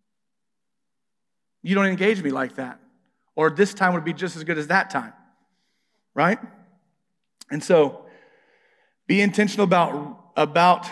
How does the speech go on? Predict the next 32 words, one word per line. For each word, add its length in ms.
uh, 360
reading 260
the 100
Bible. 440
And, 240
and 120
I'm 100
closing 480
with 280
these 420
points. 540
You 80
gotta 160
find 260
your 100
place. 280
We 80
talked 260
about 160
that. 300
Eighty 180
percent 240
of 0
your 180
success 240
is 80
your 120
location. 580
I 60
had 100
a 40
buddy 400